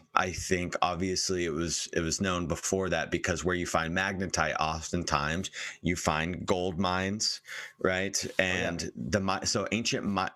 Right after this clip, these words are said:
Speaker 1: the things I'm really interested in, we brought it up earlier, ancient glass, the esoteric history of glass, um, magnets, and mining, because I think in those kind of areas we can find a lot of these,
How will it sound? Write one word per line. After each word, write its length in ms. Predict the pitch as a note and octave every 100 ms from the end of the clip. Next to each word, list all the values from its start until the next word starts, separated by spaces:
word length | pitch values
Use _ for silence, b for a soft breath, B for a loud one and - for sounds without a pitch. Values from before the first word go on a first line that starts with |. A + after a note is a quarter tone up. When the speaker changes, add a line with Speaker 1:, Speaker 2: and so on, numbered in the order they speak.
| -
Speaker 1:
the 80 | G#2
things 240 | C3+ B2+ A#2+
I'm 200 | G#2+ G2+
really 260 | G#2+ G#2
interested 460 | F#2+ F#2 F2 F#2+ D#2+
in, 220 | D#2+ E2+
we 100 | D#2
brought 340 | E2 E2+ E2
it 80 | E2
up 120 | D#2+ F2
earlier, 320 | E2 E2 E2 B B B B -
ancient 300 | F2 E2 B2+
glass, 460 | F2 C#2 E2+ - - _ -
the 80 | F2
esoteric 520 | E2 E2+ - G#2+ -
history 380 | F#2+ F2 G2+ A2
of 60 |
glass, 360 | F#2 F2 E2 E2+ B B B B -
um, 380 | F#2+ E2 D2+ C#2 -
magnets, 800 | E2+ F2+ G2 G#2 A#2+ C3 - - B B F#2
and 180 | F#2 F2
mining, 480 | F2 F2 E2 C#2+ - - B B -
because 460 | G#2 F#2 A2 F#2+ - G2+
I 80 |
think 260 | G2+ G#2+ -
in 200 | G#2 G2
those 340 | G2 A2 A#2+ -
kind 240 | A#2+ A2
of 100 | F#2+
areas 520 | - F#2+ G#2+ A2 F#2 E2
we 140 | G2
can 220 | - F2+
find 460 | - F#2+ F#2 F2+ F2
a 60 |
lot 280 | E2 F2 E2+
of 100 | E2
these, 480 | E2 E2 D2+ -